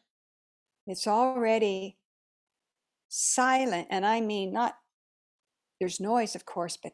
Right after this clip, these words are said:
this is silent, just undisturbed and still and calm. It's peace. It's very scary,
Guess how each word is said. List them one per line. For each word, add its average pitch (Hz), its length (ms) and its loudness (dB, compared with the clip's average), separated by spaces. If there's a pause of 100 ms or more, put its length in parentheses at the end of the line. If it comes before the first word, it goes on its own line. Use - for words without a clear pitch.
(160)
this 233 300 -2
is 175 100 -8
silent, 156 680 -8
just 233 560 -8 (600)
undisturbed 226 1500 -2 (1000)
and 214 160 -8
still 254 680 0
and 208 180 -6
calm. 208 800 -6
It's - 180 -6
peace. 233 800 -6 (1300)
It's - 440 0
very 247 300 4
scary, 196 720 0